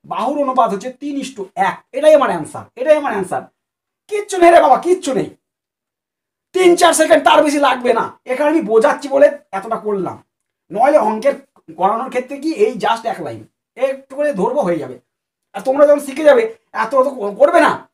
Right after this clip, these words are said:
দেখবে অ্যান্সার চলে আসবে, ঠিক আছে? চলো নেক্সট অঙ্ক। আমরা কি বলেছে? একটি ঘরের দৈর্ঘ্য প্রস্থ যথাক্রমে কুড়ি ফুট, বারো ফুট, ঘরটির ভিতরে সবচেয়ে ব-, বড় যে দণ্ডটি রাখা যাবে তার দৈর্ঘ্য কত? তাহলে সবচেয়ে দণ্ড,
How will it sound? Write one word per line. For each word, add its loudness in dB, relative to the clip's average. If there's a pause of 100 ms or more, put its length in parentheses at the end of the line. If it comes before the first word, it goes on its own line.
(220)
দেখবে 2
অ্যান্সার -4
চলে 0
আসবে, -10 (760)
ঠিক -4
আছে? 0 (280)
চলো -4
নেক্সট -8
অঙ্ক। -12 (120)
আমরা -6
কি -14
বলেছে? -2 (320)
একটি -6 (100)
ঘরের 6
দৈর্ঘ্য 6 (360)
প্রস্থ 0 (160)
যথাক্রমে -4 (100)
কুড়ি -6
ফুট, -6 (120)
বারো 4
ফুট, -10 (380)
ঘরটির 2
ভিতরে -6 (120)
সবচেয়ে -2
ব-, -6 (420)
বড় -4
যে -6
দণ্ডটি -4
রাখা -4
যাবে -2 (360)
তার 0
দৈর্ঘ্য 0
কত? -6 (460)
তাহলে 6 (380)
সবচেয়ে 0
দণ্ড, 4